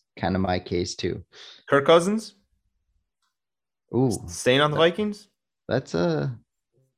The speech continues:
Speaker 1: I, I just can't fathom anyone wants Kirk Cousins.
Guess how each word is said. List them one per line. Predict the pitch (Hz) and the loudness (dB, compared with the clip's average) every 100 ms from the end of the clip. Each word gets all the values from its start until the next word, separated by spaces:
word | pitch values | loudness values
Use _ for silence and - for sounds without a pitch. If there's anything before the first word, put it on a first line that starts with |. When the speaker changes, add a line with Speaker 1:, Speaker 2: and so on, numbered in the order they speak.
| _ _ _ _ _ _ _ _ _ | _ _ _ _ _ _ _ _ _
Speaker 1:
I, | - - - _ - | -16 -16 -18 _ -20
I | - | -12
just | 165 - | -8 -6
can't | - 151 - _ _ - - _ - | -2 -4 -4 _ _ -20 -20 _ -2
fathom | 113 123 110 104 | 2 2 2 2
anyone | 104 113 107 101 | 2 2 0 0
wants | 98 135 127 | -2 -4 -8
Kirk | - - - - | -12 -16 -14 -10
Cousins. | - - - - | -12 -12 -18 -20